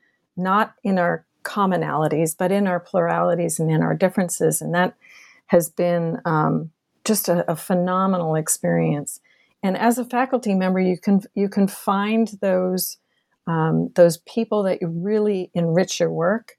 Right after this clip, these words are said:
And as a faculty member, there are three areas that are your responsibility, and that's teaching, research, and service.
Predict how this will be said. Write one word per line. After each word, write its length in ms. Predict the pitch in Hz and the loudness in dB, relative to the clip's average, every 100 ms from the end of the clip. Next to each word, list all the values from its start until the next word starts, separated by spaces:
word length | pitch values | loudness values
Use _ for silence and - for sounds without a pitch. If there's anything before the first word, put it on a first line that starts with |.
| _ _ _ _ | _ _ _ _
And 140 | 185 190 | 0 0
as 160 | 185 | 0
a 40 | 202 | 0
faculty 420 | 220 220 226 233 | 0 0 -2 0
member, 320 | 226 226 226 | 0 2 0
there 180 | 202 190 | 2 0
are 60 | |
three 400 | 185 - 233 226 - | -2 -2 0 2 2
areas 560 | 202 202 175 156 160 | 0 2 2 0 -2
that 320 | - 165 - - | 0 0 0 -2
are 120 | 165 | 0
your 160 | 165 160 | 2 2
responsibility, 1000 | 165 - 165 151 - 156 160 160 147 | 0 0 -2 -2 -4 -2 0 0 0
and 140 | 147 160 | 0 0
that's 280 | 165 160 - | 0 0 -2
teaching, 600 | - 208 - 190 180 175 _ _ _ | 0 0 0 0 -2 -4 _ _ _
research, 600 | - 180 - 170 156 - - | -2 -2 0 0 0 -6 -4
and 140 | - 160 | 0 0
service. 680 | - 196 170 - - - | 0 0 0 -2 -6 -10